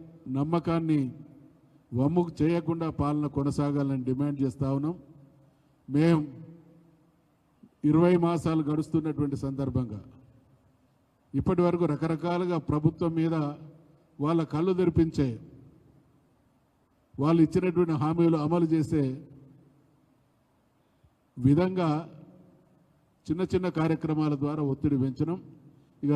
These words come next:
రాబోయే రోజులలో తప్పకుండా ప్రజాక్షేత్రంలో వాళ్ళని నిలదీయడం ఖాయం కాబట్టి క్యాబినెట్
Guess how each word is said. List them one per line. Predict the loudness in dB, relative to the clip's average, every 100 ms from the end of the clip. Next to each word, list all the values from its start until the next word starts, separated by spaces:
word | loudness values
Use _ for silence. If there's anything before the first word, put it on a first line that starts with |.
| 2
రాబోయే | 4 4 4 2
రోజులలో | 2 0 0 0 -2
తప్పకుండా | -2 -2 -2 -2 -2 -2
ప్రజాక్షేత్రంలో | -2 0 -2 -2 -4 -4 -2 0 0 -2 -6 -14 -20 -20 _ _ -4
వాళ్ళని | 0 0 0 -2
నిలదీయడం | 2 4 4 2 -2 -4
ఖాయం | -4 -2
కాబట్టి | -2 -2 -2 -2 -2 -4 -10 -20 -20 -20 _ _ _ _
క్యాబినెట్ | -4 0 0 0 0